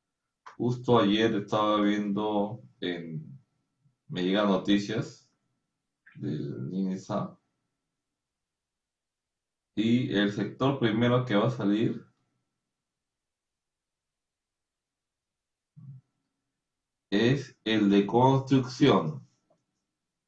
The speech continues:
¿Ya, chicos? Ese es el primer sector. Los de construcción tienen suerte.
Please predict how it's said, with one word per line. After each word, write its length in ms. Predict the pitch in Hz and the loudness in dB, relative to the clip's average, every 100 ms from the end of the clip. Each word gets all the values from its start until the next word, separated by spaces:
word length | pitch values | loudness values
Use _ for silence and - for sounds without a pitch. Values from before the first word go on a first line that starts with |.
| _ _ _ _ _ _ _ _ _ | _ _ _ _ _ _ _ _ _
¿Ya, 180 | - 95 | -12 -10
chicos? 600 | - 107 127 143 - - _ _ _ _ _ _ - | -10 -8 -4 -6 -8 -20 _ _ _ _ _ _ -6
Ese 260 | 98 107 113 | -2 0 0
es 60 | |
el 120 | 101 | -2
primer 380 | - 92 113 135 | -2 -2 0 0
sector. 720 | 135 113 - - 104 98 82 | 0 -2 -2 2 4 4 0
Los 460 | - - 92 95 90 | -8 -6 0 2 2
de 100 | 92 | 0
construcción 680 | 95 98 98 92 - 127 135 | 0 0 0 -4 -2 -2 0
tienen 300 | 127 131 131 | 0 0 0
suerte. 680 | 147 160 156 117 123 - | 2 2 2 0 0 -4